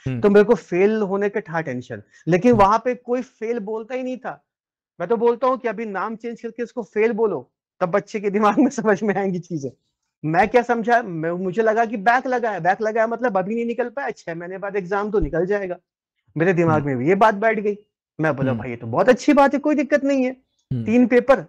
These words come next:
Speaker 2: अगले सेम में पहुंचे, अगले सेम में पहले के छह थे, तीन ये, नौ हो गए।
Speaker 1: हाँ।
Speaker 2: अब वहां पे और टेंशन चालू हो गई।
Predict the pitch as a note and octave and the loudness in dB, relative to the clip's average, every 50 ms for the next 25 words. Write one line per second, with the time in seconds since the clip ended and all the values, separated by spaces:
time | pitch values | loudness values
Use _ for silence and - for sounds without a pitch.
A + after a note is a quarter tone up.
0 | _ _ - D3+ D#3 E3+ F#3+ G3+ F#3+ - G#3 G3+ G3+ G#3 G#3+ G#3 G#3+ G#3 A3 A3 | _ _ -10 -8 -4 -2 -2 -2 -2 -2 -2 0 0 -2 -2 0 -2 -2 -2 0
1 | - G#3 E3+ D#3 E3+ F3+ E3+ - F#3 F3 F3+ F3+ E3+ E3 D#3+ C#3+ C#3 C#3+ E3 E3 | 0 0 0 2 0 -2 -2 -2 -4 -4 -2 -4 -4 -2 -4 -4 -2 -2 -2 -2
2 | G#3 F#3+ - - G#3+ G3+ G#3 - C4 A3+ A3+ _ - F#3+ G3+ A3 G#3 F#3+ F#3 A#3 | -2 -4 -2 -2 -2 -2 0 0 -2 -4 -4 _ -8 -6 -4 -2 -2 -2 0 0
3 | G#3 D#3 B2 A2+ A#2+ C3+ E3 G#3 A3 C4 C4 A3+ G#3+ G#3+ G#3 G#3 _ _ _ _ | -2 -2 -4 -8 -6 -4 -4 0 2 2 2 0 0 -6 -8 _ _ _ _ _
4 | _ _ _ _ _ _ _ _ - - _ _ _ _ _ _ _ _ _ _ | _ _ _ _ _ _ _ _ -20 -20 _ _ _ _ _ _ _ _ _ _
5 | _ _ _ _ _ _ _ - A2+ G2+ A#2+ A2+ A2+ A2 D#3 F#3+ F#3 G#3 G#3+ G#3+ | _ _ _ _ _ _ _ -10 -8 -6 -6 -4 -4 -2 -2 -2 -2 -2 -2 -2
6 | G3+ A3 A3 A3 A3+ G#3+ - - D3+ E3 F#3+ G#3 G#3 G#3 A3+ G#3+ - A#3 A3+ - | -2 -2 -4 -2 -2 -4 -2 -2 -2 -2 -2 -2 -2 -4 -4 -4 -4 -6 -4 -2
7 | A3+ A3 A3 A3+ A3 A3 G#3+ G3 G#3 G3+ | -2 -2 -2 -2 -4 -4 -2 -2 -4 -4